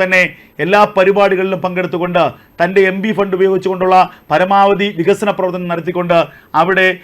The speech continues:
വി-, ഒരു അടിത്തറ ഉണ്ടാക്കാൻ സുരേഷ് ഗോപി കഴിഞ്ഞിട്ടുണ്ട്. സുരേഷ് ഗോപിക്ക് വലിയ ജനകീയ സ്വീകാര്യതയാണ് ലഭിക്കുന്നത്. ഓരോ പ്രചരണ യോഗങ്ങളിലും ഓരോ തെരഞ്ഞെടുപ്പ് യോഗങ്ങളിലും സുരേഷ് ഗോപിക്ക് ലഭിക്കുന്ന സ്വീകാര്യത ഇടതു വലത് മുന്നണികളെ അത്ഭുതപ്പെടുത്തുന്നു എന്നുള്ളത്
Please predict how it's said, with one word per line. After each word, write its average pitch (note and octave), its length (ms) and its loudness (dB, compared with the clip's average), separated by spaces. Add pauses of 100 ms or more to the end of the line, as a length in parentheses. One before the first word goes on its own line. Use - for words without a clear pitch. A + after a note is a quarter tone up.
(160)
വി-, F3 160 -2
ഒരു F#3 280 0
അടിത്തറ F#3+ 420 0
ഉണ്ടാക്കാൻ F3 600 -2 (280)
സുരേഷ് F3+ 240 -2
ഗോപി E3+ 280 -2
കഴിഞ്ഞിട്ടുണ്ട്. D3+ 480 -6 (280)
സുരേഷ് G#3 200 0
ഗോപിക്ക് A#3+ 320 0 (200)
വലിയ A#3 240 2
ജനകീയ G#3 560 0
സ്വീകാര്യതയാണ് G3 800 0
ലഭിക്കുന്നത്. D3 340 -8
ഓരോ G#3+ 480 2 (260)
പ്രചരണ G#3+ 540 0 (220)
യോഗങ്ങളിലും F3 720 0
ഓരോ G#3+ 440 2
തെരഞ്ഞെടുപ്പ് G3+ 640 2 (260)
യോഗങ്ങളിലും G3 640 0 (160)
സുരേഷ് G3+ 280 0
ഗോപിക്ക് F#3 260 -2
ലഭിക്കുന്ന F3+ 580 -2
സ്വീകാര്യത F#3 760 2 (400)
ഇടതു F3+ 340 0
വലത് F3 340 -4
മുന്നണികളെ E3+ 580 -4
അത്ഭുതപ്പെടുത്തുന്നു F3 800 -4
എന്നുള്ളത് E3+ 340 0